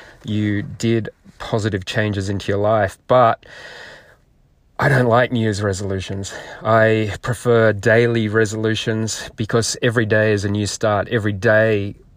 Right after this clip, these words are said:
in fact, can be like your new year. And that's why I think at this stage, rather than waiting till the thirty-first of December, you can actually make a change. Start reflecting on two thousand and nineteen and how has it been for you?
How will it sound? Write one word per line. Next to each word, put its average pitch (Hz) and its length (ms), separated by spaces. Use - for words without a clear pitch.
in 107 120
fact, 123 320
can 107 200
be 107 140
like 107 300
your 101 80
new 101 200
year. 95 360
And 117 220
that's - 340
why 117 520
I 110 120
think 120 280
at 120 120
this 139 160
stage, 113 580
rather 131 400
than 113 240
waiting 113 340
till 107 160
the 95 80
thirty-first 110 680
of 107 60
December, 110 520
you 165 260
can 143 180
actually 107 400
make 120 260
a 131 60
change. 92 420
Start 147 400
reflecting 135 600
on 110 160
two - 180
thousand 110 460
and 104 100
nineteen 107 640
and 101 160
how 117 400
has 107 260
it 107 160
been 107 240
for 101 140
you? 104 340